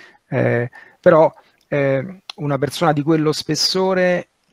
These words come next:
a me conforta in una situazione di questo tipo. Vediamo. Ne parlavo ieri alla radio, io mi, non so se la considerazione è giusta,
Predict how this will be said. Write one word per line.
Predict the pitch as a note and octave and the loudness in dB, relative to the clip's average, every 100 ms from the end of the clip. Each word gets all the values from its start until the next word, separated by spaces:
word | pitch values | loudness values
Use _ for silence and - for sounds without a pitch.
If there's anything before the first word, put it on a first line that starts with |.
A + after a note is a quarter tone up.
| _ _ _ _ _ _ _ | _ _ _ _ _ _ _
a | C#3 | -2
me | D3+ F3+ | 2 2
conforta | - D3 C#3+ - D#3+ D#3+ - F3+ E3+ - | 2 0 0 2 4 4 2 2 2 2
in | D3+ C#3+ | -4 -6
una | C3 | -6
situazione | C#3+ B2 - D3 | -6 -6 -6 -8
di | C3 | -6
questo | C3 - B2+ | -8 -8 -10
tipo. | D3+ B2+ A#2 G#2 - _ _ _ _ _ - | -8 -8 -8 -10 -16 _ _ _ _ _ -2
Vediamo. | D3 D#3+ G3 C#3 B2+ A2 - _ _ _ _ _ _ _ _ _ | 0 4 4 2 -2 -10 -18 _ _ _ _ _ _ _ _ _
Ne | A3+ C#3+ | -6 0
parlavo | D3 D3+ D3+ D3+ | 2 4 4 4
ieri | D#3 D3 | 4 4
alla | E3+ | 4
radio, | F3+ D3+ D#3+ C3+ | 4 4 4 0
io | D#3 E3+ | -2 -2
mi, | C#3+ C3 C#3 C#3 | -2 -4 -8 -20
non | C#3+ B2 | -16 -12
so | - C#3+ | -10 -10
se | - C3 | -8 -8
la | C3 B2+ B2+ B2 | -6 -10 -10 -8
considerazione | B2+ - C#3 C3 C3+ | -8 -4 -2 -2 -4
è | C3+ | -4
giusta, | C3+ D#3+ - B2+ | -6 -8 -2 -4